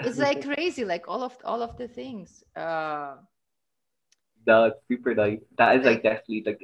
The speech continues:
Speaker 1: uh, getting out in the fresh air and then just always being that little bit fitter. You know what I mean?
Speaker 2: Exactly.
Speaker 1: <laughs> Like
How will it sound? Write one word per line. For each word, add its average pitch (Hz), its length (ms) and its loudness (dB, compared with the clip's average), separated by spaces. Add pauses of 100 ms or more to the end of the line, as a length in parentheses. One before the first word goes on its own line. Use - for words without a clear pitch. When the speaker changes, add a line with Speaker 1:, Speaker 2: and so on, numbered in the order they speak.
Speaker 1:
uh, 117 160 -2
getting 117 320 0
out 104 180 0
in 98 60 -10
the 101 140 -12
fresh 104 300 -6
air 98 260 0
and 101 160 0
then 101 140 -4
just 117 260 -10
always 131 500 8
being 120 280 4
that 110 180 0
little 113 280 -6
bit 110 160 -6 (120)
fitter. 98 360 -10 (500)
You 135 100 4
know 143 120 8
what 170 80 8
I 175 200 4
mean? 180 220 6
Speaker 2:
Exactly. 180 60 0
Speaker 1:
<laughs> 175 40 0
Like 175 360 -2